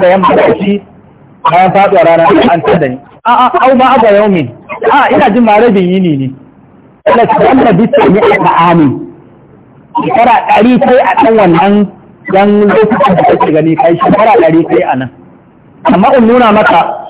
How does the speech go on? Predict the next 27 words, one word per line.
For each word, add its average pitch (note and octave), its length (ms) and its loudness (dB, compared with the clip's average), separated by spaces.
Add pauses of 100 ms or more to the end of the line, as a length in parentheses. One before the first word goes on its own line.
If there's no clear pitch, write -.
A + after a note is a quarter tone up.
(340)
je A3 140 2
ka C#4+ 160 0
ga B3+ 220 2
wannan G3+ 340 2
ɗan A#3 480 2
juice C4 380 0
ɗinka B3 360 0
da F3 100 0
ka - 140 0
riƙe A3+ 400 0
kana A3 300 0 (140)
sha, G3 280 2
zoɓo F3+ 500 0
na F#3+ 380 2
inabi. E3 500 0 (580)
An A#3 220 2
yi A#3 100 4
tsakin - 320 0
da G3 220 0
zai A#3 180 2
ka - 100 -2 (280)
samu, G3+ 380 2
ka - 260 -2
kankane - 640 0
shi - 140 -8
yana A3 360 0
nan A3 240 -2